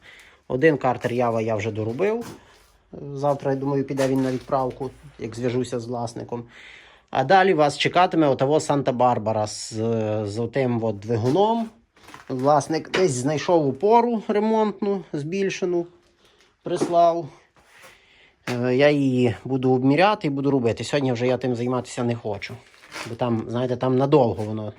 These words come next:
Ну, як надовго? Такі нюанси, багатенько роботи, одним словом, буде. Ну, хто там в нас все-таки спеціаліст, черканіть, но хто що думає, що то за поршні? Ну,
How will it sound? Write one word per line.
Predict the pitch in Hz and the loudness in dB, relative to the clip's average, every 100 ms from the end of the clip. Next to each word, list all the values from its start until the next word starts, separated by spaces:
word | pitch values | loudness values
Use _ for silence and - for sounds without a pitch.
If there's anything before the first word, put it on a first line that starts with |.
| _ | _
Ну, | 214 320 | -8 0
як | 175 120 | 0 2
надовго? | 120 117 104 110 110 _ - | -2 0 -2 -4 -12 _ -14
Такі | 160 131 113 | -8 -4 -2
нюанси, | 120 175 165 143 - 110 | 0 2 2 0 -2 -4
багатенько | 113 123 139 120 120 | -2 0 0 0 -2
роботи, | 120 113 107 110 | -2 -2 -2 -4
одним | 104 113 110 | -6 -6 -6
словом, | 113 107 107 | -6 -6 -6
буде. | 104 107 113 - _ _ _ - - _ - - _ _ _ _ _ 127 | -8 -8 -10 -14 _ _ _ -20 -20 _ -20 -20 _ _ _ _ _ -4
Ну, | 139 170 | 2 2
хто | - 196 | 2 0
там | 196 139 | 2 2
в | 208 | 2
нас | 139 196 - _ | 0 0 -10 _
все-таки | - - 175 170 190 | -10 2 2 2 0
спеціаліст, | - 196 160 190 180 190 185 - | 2 0 4 4 4 4 2 0
черканіть, | - 180 170 202 208 190 147 - | 0 2 4 4 4 4 2 -2
но | 151 139 131 123 113 - | 0 2 2 0 -4 -14
хто | - - 147 | -6 -2 -2
що | - | -2
думає, | 135 147 131 120 113 101 _ _ _ _ _ _ _ _ | 0 2 2 2 0 -4 _ _ _ _ _ _ _ _
що | - - 156 | -12 -4 0
то | 156 | 2
за | 135 147 | 2 2
поршні? | 139 - 147 120 - 113 101 - _ _ _ _ _ _ _ _ _ _ _ - - | 2 2 4 4 -2 -8 -10 -12 _ _ _ _ _ _ _ _ _ _ _ -16 -8
Ну, | 120 98 | -6 -6